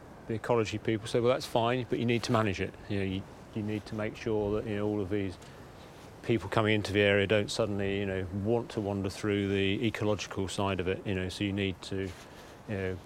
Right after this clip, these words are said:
inform, you need to improve the paths, you need to improve the lighting. So I think there is a, there is a general, yes, it's good, uh, it could be really good, but, you know, the jury's kind of out a bit,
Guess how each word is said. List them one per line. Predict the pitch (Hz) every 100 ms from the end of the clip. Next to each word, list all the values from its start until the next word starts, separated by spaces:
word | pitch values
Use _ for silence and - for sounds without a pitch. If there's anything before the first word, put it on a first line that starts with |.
| -
inform, | 110 98 - 113 107 98
you | 98
need | 98 95
to | 101
improve | 92 110 101
the | 95
paths, | - 110 101 98 92
you | 104
need | 98 92
to | 98
improve | 92 104 90
the | 101
lighting. | 98 95 - 92 85
So | - 110 104 92 - - - - - - - - - - - - - - -
I | 117
think | 110 123 120
there | 113 107
is | 101
a, | 107 98
there | 107 107
is | 95
a | 92
general, | - 113 110 107 101 92 78 - - - - - - -
yes, | 107 110 139 - -
it's | 120 123
good, | - 113 131 - - - - -
uh, | 101 98 95 104
it | 107
could | - 123
be | 104
really | 104 107 104
good, | 95 110 127 - - - - -
but, | 113 101 - - -
you | 107
know, | 92 95 101 - - - - - - - - -
the | -
jury's | - 113 107 95
kind | - 110 107
of |
out | 107 107 -
a |
bit, | 98 117